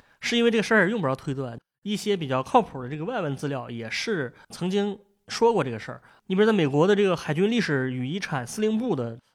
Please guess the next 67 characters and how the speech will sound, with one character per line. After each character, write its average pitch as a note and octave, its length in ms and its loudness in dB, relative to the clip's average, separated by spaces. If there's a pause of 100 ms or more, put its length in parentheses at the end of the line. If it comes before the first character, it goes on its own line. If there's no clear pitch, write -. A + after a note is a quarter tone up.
(120)
官 G#3+ 140 0
方 A#3 80 4
网 D3 160 2
站 A3+ 200 4
上， D3+ 120 2
你 A#2+ 80 -6
都 C3+ 80 -4
看 E3 320 -4
到 B2+ 200 -4 (180)
当 E3+ 160 -2
时 E3 140 -6
一 - 20 0
些 E3+ 80 -2
口 C#3 180 -8
述 D#3 80 -2
资 F3 160 -4
料 F#3 160 2
啊， A#2+ 160 -4 (220)
这 G3 100 0
所 E3 160 0
谓 G3 140 6
的 F3+ 100 4
海 - 160 -4
军 F3 140 0
历 G#3+ 80 -2
史 D#3 160 -4
与 C3 60 -4
遗 D#3+ 100 -4
产， A#2 320 -6 (220)
呃， - 80 -16
这 C#3+ 80 -6
个 C3+ 60 -6
网 B2+ 140 -2
站 D#3 240 0
是， D3+ 320 -2 (280)
它 - 100 -4
是 G3+ 100 0
专 B3 160 0
门 A3+ 180 -2
保 C3 200 -4
存 E3 260 -4
一 G3+ 40 -2
些 G3 180 -2
美 F3+ 100 -2
国 D3 120 0
海 D3+ 120 -8
军 D3 160 -4
的 F#3 60 -2
一 F3+ 160 -8
些 E3+ 80 -6
资 F3+ 220 -8
料 G#3 200 0
吧， A2 120 -14 (200)
所 - 80 -10
以 D#3 40 -6
它 G3 100 -4
的 G3 60 -4
可 - 160 -8
信 G#3 180 -8
度 A3+ 160 -2
应 D3 80 -4
该 D3 60 -4
还 D3 100 -2
是 D#3+ 60 -2
挺 C#3 120 -10
高 C#3+ 240 -2
的。 C3+ 140 -6